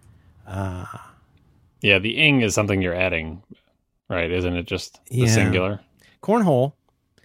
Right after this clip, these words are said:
Speaker 1: also known as dummy boards, beanbag toss, dad ho-, dad hole.
Speaker 2: What? <laughs> Whoa.
Speaker 1: Come on,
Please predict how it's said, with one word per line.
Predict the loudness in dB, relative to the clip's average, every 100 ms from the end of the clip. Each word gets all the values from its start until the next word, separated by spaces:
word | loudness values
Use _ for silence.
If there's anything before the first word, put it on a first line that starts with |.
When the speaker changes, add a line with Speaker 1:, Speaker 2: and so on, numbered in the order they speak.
| _
Speaker 1:
also | -2 2
known | 4 4
as | 2
dummy | 2 2
boards, | 2 2 2
beanbag | 0 0 2 0
toss, | 2 2 2 0
dad | 2 2 2
ho-, | -4 _ _ _ _ -2
dad | 2 2
hole. | 4 2 2 -4 _ _ _ _ _ _
Speaker 2:
What? | -2 2 6 6
<laughs> | 4 -6 -2 4 4 4
Whoa. | 0 0 0 2 4
Speaker 1:
Come | 4 2
on, | 0 0 0 0 -2